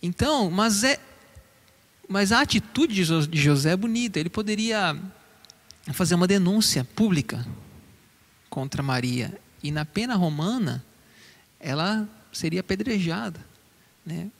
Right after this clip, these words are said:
Mas é, ele não faz isso, né? Ele prefere s-, deixá-la secretamente, não é isso que diz a Bíblia? Deixá-la secretamente, ou seja, faz o seguinte, Maria, vamos parar por aqui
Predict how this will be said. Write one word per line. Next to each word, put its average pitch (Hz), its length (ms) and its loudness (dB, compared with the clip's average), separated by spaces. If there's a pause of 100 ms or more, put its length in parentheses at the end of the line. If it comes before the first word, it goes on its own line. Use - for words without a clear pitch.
(2000)
Mas 160 460 4
é, 170 840 2 (1600)
ele 190 180 2
não 214 120 0
faz 190 320 -2
isso, 147 340 -2
né? 135 220 -2
Ele 147 140 2
prefere 151 500 -2
s-, - 300 -4
deixá-la 135 720 -2 (160)
secretamente, 160 1080 -4
não 147 60 -6
é 139 60 -4
isso 143 120 -6
que - 60 -10
diz 147 120 -6
a 139 40 0
Bíblia? 160 360 -4 (200)
Deixá-la 165 560 -2
secretamente, 151 880 -6
ou 254 60 -6
seja, 156 360 0 (960)
faz 269 200 -6
o - 40 -4
seguinte, 202 380 -2
Maria, 135 220 -4
vamos 214 220 -10 (120)
parar 185 240 -2
por 160 160 -8
aqui 160 380 -8